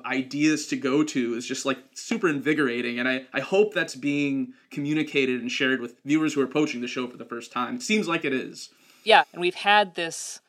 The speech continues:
Speaker 2: epic, sweeping plot taking Dream to all these different locations. So for him to kind of be <laughs> anchored down by this family conflict,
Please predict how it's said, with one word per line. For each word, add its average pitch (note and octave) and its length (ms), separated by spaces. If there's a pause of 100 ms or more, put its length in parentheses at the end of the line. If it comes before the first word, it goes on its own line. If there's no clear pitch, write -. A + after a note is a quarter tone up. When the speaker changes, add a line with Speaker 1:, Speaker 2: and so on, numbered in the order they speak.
(120)
Speaker 2:
epic, F3 440
sweeping D#3+ 1000 (100)
plot E3+ 680 (560)
taking E3+ 500
Dream D3+ 480
to - 100
all D#3+ 200
these D#3+ 160
different F3 240
locations. D3+ 680
So D#3+ 400 (240)
for G3+ 140
him G3+ 260
to G3 100
kind F3+ 280
of F3+ 160
be F#3 160
<laughs> - 20
anchored G3 480
down E3+ 380
by F3+ 600
this F3 440
family F3 360
conflict, F3 680